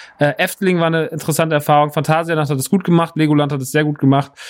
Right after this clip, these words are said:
Ähm, das funktioniert schon. Also ich wurde auch ein paar Mal gefragt, "Ja, findest du nicht ein bisschen verantwortungslos während der Pandemie, sondern auch noch auf Instagram und sowas zu posten, dass du in den Vergnügungspark fährst?" Ich so, "Ja, aber wir, ja, es ist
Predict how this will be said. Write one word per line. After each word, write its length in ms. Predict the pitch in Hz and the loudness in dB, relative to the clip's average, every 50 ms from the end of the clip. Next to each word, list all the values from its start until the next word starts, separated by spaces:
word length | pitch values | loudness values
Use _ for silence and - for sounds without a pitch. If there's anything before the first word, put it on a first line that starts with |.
| - - - - _ | -18 -18 -20 -10 _
Ähm, 240 | - 135 139 139 139 - | -2 0 0 0 -2 -2
das 180 | - 175 170 - | -2 -2 -2 -2
funktioniert 540 | - 196 196 185 - 165 160 160 170 165 | -2 -4 -4 -2 0 2 2 2 2 0
schon. 340 | - - 117 101 101 110 123 - _ _ _ | -2 -4 -2 -2 -4 -6 -8 -12 _ _ _
Also 240 | 147 147 139 151 147 | -2 0 0 0 -2
ich 180 | 147 151 - 190 | -4 -4 -4 0
wurde 120 | 185 185 | 0 0
auch 40 | 165 | 0
ein 40 | 147 | 0
paar 120 | 175 180 | 0 0
Mal 80 | 175 170 | 0 -2
gefragt, 260 | - 185 175 147 - | -2 -2 -4 -2 0
"Ja, 360 | 147 151 175 185 180 185 180 - - - - _ - | 2 2 4 4 2 2 0 -4 -12 -18 -18 _ -2
findest 180 | 175 160 - | -2 2 4
du 40 | 175 | 4
nicht 100 | 175 170 | 4 6
ein 40 | 165 | 4
bisschen 440 | 165 156 165 156 151 147 147 139 - - _ _ | 4 4 2 2 2 2 0 -2 -4 -12 _ _
verantwortungslos 920 | - 151 147 165 175 185 175 170 165 165 165 160 165 170 170 165 - - 147 | 0 2 2 2 2 0 0 0 0 0 0 0 2 2 0 -2 -4 -4 0
während 180 | 143 147 151 151 | 2 2 2 2
der 60 | 143 | 2
Pandemie, 640 | 151 151 151 151 143 147 165 180 185 185 180 180 - _ | 2 2 4 4 6 6 6 6 6 4 4 0 -2 _
sondern 300 | 151 143 156 151 151 151 | 0 2 2 2 2 2
auch 80 | 151 151 | 2 4
noch 180 | 151 147 143 | 2 2 0
auf 140 | 156 143 131 | 0 -2 -2
Instagram 380 | 160 175 170 - 165 156 156 156 | -2 -4 -4 -2 0 0 0 2
und 60 | 147 | 2
sowas 220 | 147 151 156 151 | 2 2 0 0
zu 100 | - 147 | -2 -4
posten, 340 | 139 - 160 170 180 - 165 | 0 2 2 2 2 2 0
dass 100 | 147 143 | 0 2
du 80 | - 147 | 2 0
in 20 | |
den 60 | 135 | 2
Vergnügungspark 560 | - 139 131 160 190 208 202 - - 165 151 - | 2 2 4 4 4 2 0 0 -2 -4 -2 0
fährst?" 180 | 165 156 147 | -2 -2 0
Ich 140 | 160 147 143 | -2 -2 0
so, 60 | 151 | 2
"Ja, 280 | 139 135 147 175 170 - _ - - - - - - | 2 2 2 0 -2 -6 _ -18 -20 -20 -20 -4 0
aber 160 | 143 135 139 | 2 4 4
wir, 220 | 147 160 165 - - - _ _ _ _ _ _ _ _ _ _ _ _ _ _ _ | 4 4 2 -2 -8 -18 _ _ _ _ _ _ _ _ _ _ _ _ _ _ _
ja, 380 | - 147 143 143 165 202 233 240 240 _ _ _ | 0 2 2 2 2 2 0 -2 -4 _ _ _
es 120 | - 165 170 | -6 -4 -4
ist 260 | 214 202 - - | -4 -4 -6 -8